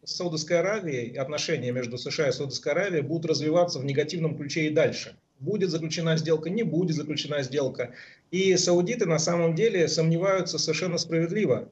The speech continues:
э, нужно ли им это. Потому что то беспрецедентное давление, которое С Ш А оказывали на саудитов, даже подвергая, э, сомнению право на существование этого государства, я цитирую, э, американских сенаторов сейчас, <laughs> как это ни странно,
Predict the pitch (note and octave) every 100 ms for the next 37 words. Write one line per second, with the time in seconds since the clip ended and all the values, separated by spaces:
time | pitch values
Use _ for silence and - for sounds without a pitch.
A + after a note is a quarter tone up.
0 | _ C3 B2+ D3+ E3+ C#3 C3 C3 C#3+ G3+
1 | A#3 A#2+ - _ _ _ _ - - D3+
2 | - D#3 E3+ - E3+ D3+ D3 C#3 - F3+
3 | E3 - D#3 D#3+ E3 D#3+ D#3 D#3+ F3 C#3+
4 | A#2 B2 C3 B2 - D3 B2 C#3+ A2+ A#2
5 | A2+ A2+ B2 A#2+ A#2+ A#2 - C3+ C#3 A3+
6 | - - D3+ B2+ B2+ A#2+ C#3+ C3+ C3 A#2+
7 | A2+ - _ _ B2+ B2 A#2+ - D3+ D#3
8 | C#3+ C3 B2 A#2 A2 - A#2+ - D#3 C3
9 | C3+ C3+ D#3+ - E3+ E3+ C3 A#2 A#2 B2
10 | A#2 - E3 G#3+ - A#2+ A2+ C3 A2+ -
11 | - D#3 D3+ A#3 D3+ A2 G#2 - B2 A2+
12 | A#2 B2 C3 C#3+ B2 B2 - D3 B2+ -
13 | A#2 - D3 - B2+ A2 - F#3 E3+ D#3
14 | D#3 D3+ C#3+ C3+ C#3+ B2+ A2+ G#2+